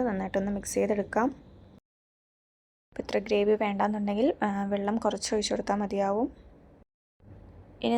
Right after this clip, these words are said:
നമുക്ക് മാറ്റി വെച്ച ഞണ്ട് കൂടെ ഒന്ന് ചേർത്ത് കൊടുക്കാം. അപ്പോൾ ഞണ്ട് ചേർക്കുന്നതിന് മുമ്പ് ഒരു കാര്യം ശ്രദ്ധിക്കുക, ഞണ്ടിൻ്റെ കാലൊക്കെ ഒന്ന് കട്ട് ചെയ്ത് ചേർക്കുക, ഇല്ലെങ്കിൽ, ആ, കറി മിക്സ് ചെയ്യാൻ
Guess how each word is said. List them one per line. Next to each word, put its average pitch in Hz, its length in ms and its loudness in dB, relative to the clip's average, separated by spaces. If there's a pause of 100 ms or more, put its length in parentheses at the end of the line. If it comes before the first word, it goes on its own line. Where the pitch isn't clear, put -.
നമുക്ക് 196 300 -2 (100)
മാറ്റി 196 280 0
വെച്ച 196 260 -2
ഞണ്ട് 202 320 0
കൂടെ 196 220 2
ഒന്ന് 196 200 -2
ചേർത്ത് 196 300 0
കൊടുക്കാം. 214 340 0 (1300)
അപ്പോൾ 214 220 -4
ഞണ്ട് 202 440 0
ചേർക്കുന്നതിന് 202 560 2
മുമ്പ് 196 220 0
ഒരു 202 140 2
കാര്യം 202 300 2
ശ്രദ്ധിക്കുക, 208 640 2 (360)
ഞണ്ടിൻ്റെ 208 320 -2 (100)
കാലൊക്കെ 196 380 4
ഒന്ന് 208 180 2
കട്ട് 196 160 0
ചെയ്ത് 202 140 2 (100)
ചേർക്കുക, 208 480 2 (220)
ഇല്ലെങ്കിൽ, 196 380 4 (200)
ആ, - 0 - (640)
കറി 208 260 6
മിക്സ് - 300 -2
ചെയ്യാൻ 214 240 4